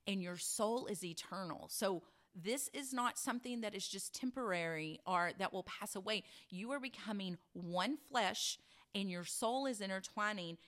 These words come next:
and becoming one, and that one is eternal. I love how Genesis just, um, pictures it, that you are bone of my bone and flesh of my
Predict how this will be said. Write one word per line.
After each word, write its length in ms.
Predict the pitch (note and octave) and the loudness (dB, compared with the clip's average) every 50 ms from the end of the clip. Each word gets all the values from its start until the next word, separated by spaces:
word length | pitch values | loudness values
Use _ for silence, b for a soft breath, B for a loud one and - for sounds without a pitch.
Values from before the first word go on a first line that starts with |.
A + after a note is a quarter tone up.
| b b _ | b b _
and 120 | F3+ F3+ F3+ | -6 -4 -4
becoming 640 | F#3+ F3+ - - - A3+ G#3 G#3 G3+ F#3+ F#3+ G3 - _ _ - | -6 -8 -10 -8 -6 -4 -4 -4 -4 -6 -8 -8 -10 _ _ -10
one, 440 | F3+ G3 G3+ G3+ F3+ D#3 D3 - - | -6 -4 -2 0 0 -2 -4 -6 -6
and 120 | - F#3 E3+ | -6 -2 0
that 160 | E3 E3 - - | 0 0 0 -2
one 480 | F3+ F3+ F#3+ G#3 G#3 G#3+ A3+ A#3 A#3 - | -8 -10 -6 -4 -2 -2 -2 -4 -6 -8
is 140 | G3+ F#3 | -10 -8
eternal. 520 | F#3 F3 F3 - - - G#3 G3+ F3+ D#3 B B B B B | -8 -10 -10 -10 -8 -6 -4 -4 -4 -6 B B B B B
I 60 | - | -4
love 280 | F#3+ G3+ G3+ G#3+ A#3 A#3+ | -2 0 0 0 0 0
how 140 | C4 A3+ G3 | -2 -4 -6
Genesis 760 | F#3+ F#3+ F3+ E3+ F3 F3+ - - E3+ D#3+ D#3+ - - - - - | -4 -6 -6 -6 -6 -6 -6 -8 -8 -8 -8 -8 -10 -12 -12 -10
just, 300 | E3 F3+ E3+ - - - - | -10 -10 -8 -8 -8 -4 -2
um, 280 | F#3 E3 D#3+ E3 - - | -2 0 -2 -4 -8 -8
pictures 420 | - A3 G3+ - - G#3+ F#3+ F3 F3+ | -8 -6 -4 -2 -2 -2 -4 -2 -2
it, 160 | E3+ D3+ - - F3 | -4 -4 -4 -4 -4
that 180 | F3+ C#3+ - | -6 -4 -6
you 180 | F#3 F#3 F#3 F3+ | -8 -8 -4 -4
are 140 | E3 E3 E3 B B B B B | -4 -4 -4 B B B B B
bone 440 | F3+ E3+ E3+ E3+ F3 G3+ G#3+ A3 A3 | -4 0 2 4 4 4 2 0 -2
of 120 | G#3+ - | -2 -2
my 160 | A3 G3 F#3+ | 0 0 0
bone 300 | F3+ F#3 F3+ F3+ F3+ F3 | 0 0 -2 -2 -2 -4
and 100 | E3 D#3+ | -6 -6
flesh 240 | - F3 E3 - - | -4 -6 -6 -4 -8
of 120 | F3+ - | -10 -6
my 100 | F3 D#3 | -6 -6